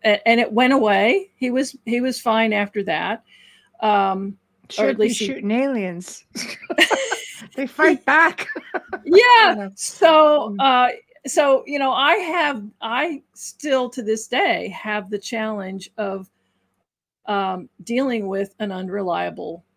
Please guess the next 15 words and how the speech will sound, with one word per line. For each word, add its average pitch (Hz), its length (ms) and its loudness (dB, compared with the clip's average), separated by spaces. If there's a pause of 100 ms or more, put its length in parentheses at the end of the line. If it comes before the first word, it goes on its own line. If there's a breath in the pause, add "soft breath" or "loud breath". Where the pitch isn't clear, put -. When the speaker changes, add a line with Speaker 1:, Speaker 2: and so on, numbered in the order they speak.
(300)
Speaker 1:
uh, 175 360 -14 (840)
Speaker 2:
Witness. 165 400 -14
Speaker 1:
source. - 760 -4 (140)
Speaker 2:
Right. 175 560 -10
Speaker 1:
Uh, 190 160 -4
yeah, 233 260 4
an 220 100 0
unreliable 233 680 2
witness 190 480 -8 (300 soft breath)
who 240 340 0 (360)
Speaker 2:
Right. 262 120 4
Speaker 1:
admits 240 580 2
that 233 280 -4
he 233 260 -4
was, 202 680 -2